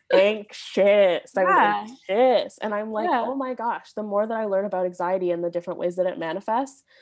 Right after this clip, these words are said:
Speaker 1: the more that I'm like, 'Oh, this didn't develop when I was, you know, seventeen and my cousin died. It just
Speaker 2: Yep.
Speaker 1: changed.'"
Speaker 2: Yep.
Speaker 1: All it did was
Speaker 2: Yep.
Speaker 1: morph and latch onto a different kind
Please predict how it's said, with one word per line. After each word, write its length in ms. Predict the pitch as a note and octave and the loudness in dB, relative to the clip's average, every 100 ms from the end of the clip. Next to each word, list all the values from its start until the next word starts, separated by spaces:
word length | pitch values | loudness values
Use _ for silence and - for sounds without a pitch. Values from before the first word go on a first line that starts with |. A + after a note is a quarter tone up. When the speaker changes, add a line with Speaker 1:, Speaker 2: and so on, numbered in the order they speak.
| _ | _
Speaker 1:
the 100 | G3 | -6
more 260 | G#3+ G3 G#3 | 0 2 2
that 100 | G#3+ | 0
I'm 200 | G#3 G#3+ | -2 -2
like, 260 | G#3 G#3 - _ | -2 -4 -6 _
'Oh, 400 | - D#4 F#3 D3+ - _ | 4 6 6 2 -8 _
this 140 | B3 C4 | 0 0
didn't 380 | G#3 B3+ C#4+ | -2 -2 -2
develop 560 | G3+ G#3 F#3 E3+ D3+ - | -4 -2 0 0 -2 -2
when 160 | F3+ F3 | -2 -2
I 160 | D#3+ | -4
was, 400 | D3+ D3+ F3 - _ _ - | -4 -4 -4 -12 _ _ -4
you 120 | F3+ | -4
know, 340 | D3 C#3+ - _ _ _ _ | -2 -6 -10 _ _ _ _
seventeen 640 | - - F#3 E3+ F3 F3 | -12 0 0 0 -4 -6
and 100 | E3 | -4
my 80 | D#3 | -6
cousin 340 | - A3+ B3+ G3 | -4 -4 -4 -6
died. 420 | D3+ A#2+ F3 G3+ _ | -6 -4 -6 -6 _
It 120 | - - | -10 -8
just 220 | F3 - | -10 -6
Speaker 2:
Yep. 140 | B3 B3 E3+ | -2 -2 -2
Speaker 1:
changed.'" 520 | - G3+ - - - _ | -12 -18 -18 -20 -20 _
Speaker 2:
Yep. 320 | - G3 G#3+ - _ _ _ _ | -6 -6 -6 -10 _ _ _ _
Speaker 1:
All 200 | - A3+ | 2 6
it 120 | C4 - | 6 2
did 180 | G3 | -4
was 200 | F3 F3 | 0 -2
Speaker 2:
Yep. 80 | E3+ | 0
Speaker 1:
morph 440 | F#3 G#3+ - - - | 2 2 0 -10 -4
and 220 | G3 F#3+ | -4 0
latch 280 | F#3 F#3 - | -2 -2 -4
onto 360 | G3 G3 G3 F3+ | -6 -6 -4 -4
a 40 | |
different 540 | F3+ F#3+ F#3+ F#3+ E3+ | -4 -8 -6 -8 -8
kind 540 | - F#3+ F3 D#3 D#3+ | -10 -8 -8 -8 -10